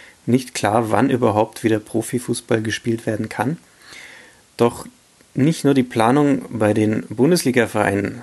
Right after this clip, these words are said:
hat die Corona-Pandemie ganz schön durcheinander gebracht, auch die Planung der Fans. Denn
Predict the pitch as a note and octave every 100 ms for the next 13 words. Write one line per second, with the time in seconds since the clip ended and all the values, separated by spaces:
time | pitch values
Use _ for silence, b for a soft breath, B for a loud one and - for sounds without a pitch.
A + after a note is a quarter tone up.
0 | - - - G#2 A#2+ A2 A2 G#2 G2 G#2
1 | G2+ G2 G2+ A2 G#2 - G#2+ A2 G2+ G#2
2 | G2+ G#2 A2+ A2 - A#2 - - - B
3 | B B - A#2+ B2 B2+ A#2+ A2 G#2+ A2
4 | G#2 G#2 G2 - A#2+ C3 G#2 - - B
5 | B B B B _ _ G#2 G#2 -